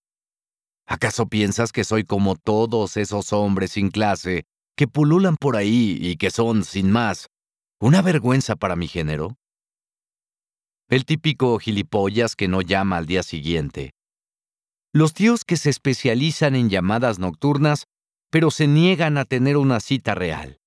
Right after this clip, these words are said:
Sí, ya sabes exactamente de quiénes estoy hablando.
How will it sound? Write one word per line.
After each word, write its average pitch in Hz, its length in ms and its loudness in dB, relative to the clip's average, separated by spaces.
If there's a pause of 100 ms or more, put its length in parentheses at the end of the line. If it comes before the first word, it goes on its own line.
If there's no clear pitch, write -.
(960)
Sí, 208 320 -2 (580)
ya 170 160 2
sabes 147 300 0
exactamente 104 680 -2
de 87 140 -2
quiénes 104 420 0
estoy 82 320 -2
hablando. 73 480 -6